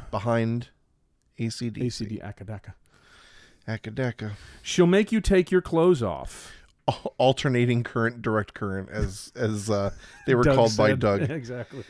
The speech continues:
Speaker 1: Um, so yeah, she's
Speaker 2: Ted
Speaker 1: got a new
Speaker 2: Zeppelin.
Speaker 1: addiction for every day and night, I guess. Uh, so I guess she's doing heroin in the A M and <laughs> cocaine in the P M. <laughs> It's, it's
Speaker 2: Having
Speaker 1: pretty
Speaker 2: a
Speaker 1: wild.
Speaker 2: lunchtime Xanax. <laughs>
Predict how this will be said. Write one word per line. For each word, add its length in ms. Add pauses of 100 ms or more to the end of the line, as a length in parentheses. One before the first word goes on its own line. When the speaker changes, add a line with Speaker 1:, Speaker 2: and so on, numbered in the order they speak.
(120)
Speaker 1:
Um, 480 (380)
so 180
yeah, 320
she's 260
Speaker 2:
Ted 20
Speaker 1:
got 120
a 80
new 20
Speaker 2:
Zeppelin. 240
Speaker 1:
addiction 360
for 200
every 220
day 460
and 180
night, 280 (220)
I 80
guess. 400
Uh, 280 (600)
so 120
I 40
guess 140
she's 180
doing 180
heroin 480
in 100
the 160 (220)
A 100
M 120
and 240
<laughs> 0
cocaine 440
in 100
the 60
P 260
M. 280
<laughs> 40 (1040)
It's, 280 (580)
it's 80
Speaker 2:
Having 200
Speaker 1:
pretty 40
Speaker 2:
a 40
Speaker 1:
wild. 120
Speaker 2:
lunchtime 460
Xanax. 580 (540)
<laughs> 260